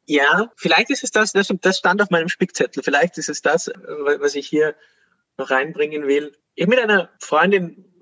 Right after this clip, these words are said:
gesprochen, ne, mit der ich auch oft über, über europäische Politik und so spreche. Sie war auch schon mal Gast in diesem Podcast.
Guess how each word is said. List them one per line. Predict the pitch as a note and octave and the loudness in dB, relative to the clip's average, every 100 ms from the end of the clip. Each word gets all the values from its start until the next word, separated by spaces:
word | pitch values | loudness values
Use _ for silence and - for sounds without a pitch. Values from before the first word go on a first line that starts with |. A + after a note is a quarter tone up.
| - A3+ | -20 -8
gesprochen, | D#3+ - E3 - D#3 | -8 0 0 0 -2
ne, | D#3+ | -2
mit | D3 | 0
der | D3+ | 0
ich | C#3 | 0
auch | C#3+ | 0
oft | C3+ D3 D3 | 0 -2 -4
über, | C3+ | -2
über | C#3 C3 B2+ | 0 2 0
europäische | B2+ B2 C3+ C3+ - | 0 -2 0 0 0
Politik | - C3+ - - | -8 -8 -8 -12
und | D3 | -8
so | C#3+ | -4
spreche. | - B2 | -2 -2
Sie | - | 0
war | C3 | 0
auch | D3 | 0
schon | - | -2
mal | C3+ | -4
Gast | B2+ B2 - | -2 -4 -6
in | B2+ | -12
diesem | A#2 - | -14 -14
Podcast. | - A#2+ - A#2 - | -16 -16 -14 -12 -14